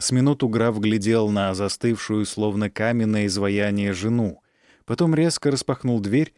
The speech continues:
и, выходя, захлопнул ее за собой с громовым стуком.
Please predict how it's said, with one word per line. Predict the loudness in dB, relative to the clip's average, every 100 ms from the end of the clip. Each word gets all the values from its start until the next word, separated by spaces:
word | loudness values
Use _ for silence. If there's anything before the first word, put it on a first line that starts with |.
| _ _
и, | -2
выходя, | 0 0 0 2
захлопнул | 2 0 2 0 0 0 2
ее | 2 2 2
за | 0
собой | -2 -2 0 2 2 0
с | -8 -6
громовым | -2 2 2 2 2 0
стуком. | -6 -8 -8 -8 -12 -14